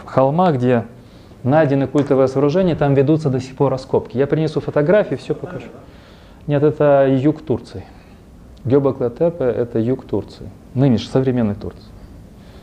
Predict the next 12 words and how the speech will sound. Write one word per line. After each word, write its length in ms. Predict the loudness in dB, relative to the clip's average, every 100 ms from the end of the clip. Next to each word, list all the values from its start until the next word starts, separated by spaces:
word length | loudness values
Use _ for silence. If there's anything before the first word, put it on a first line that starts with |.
| -20 -20 -20 -20 -20 -20 -20 -20 -20 -20 -20 -20 -20 -20 -20 -20 -20 -12 0
А, 260 | 4 4
там 280 | 4 2 4
были 640 | 4 6 6 6 6 2 -6 -8
такие, 640 | -8 0 2 4 4 4
вот, 240 | 2 -2 -4
э, 320 | 0 0 -2 -6
на 140 | -6 -2
переменке 600 | 0 0 2 2 2 -2
я 80 |
попрошу 480 | 0 -2 -2 0 0
вас 260 | 2 0 -2
найти 680 | -4 -4 -6 -4 -2 -2